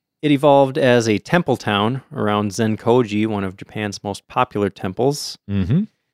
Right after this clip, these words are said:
Speaker 1: Uh, northwest of the city, I saw there's something called Miyoko Togakushi Park.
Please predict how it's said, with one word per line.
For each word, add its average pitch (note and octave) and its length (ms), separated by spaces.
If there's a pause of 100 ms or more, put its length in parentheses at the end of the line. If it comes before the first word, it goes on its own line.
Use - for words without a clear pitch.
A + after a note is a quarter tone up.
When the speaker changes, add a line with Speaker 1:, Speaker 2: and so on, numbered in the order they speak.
(120)
Speaker 1:
Uh, G2+ 240
northwest C#3 760
of G#2 200
the G#2 80
city, G2+ 680
I G#2 80
saw G2+ 680 (180)
there's - 100
something A#2+ 280
called G2+ 680 (380)
Miyoko D3 720
Togakushi C3+ 720 (100)
Park. - 420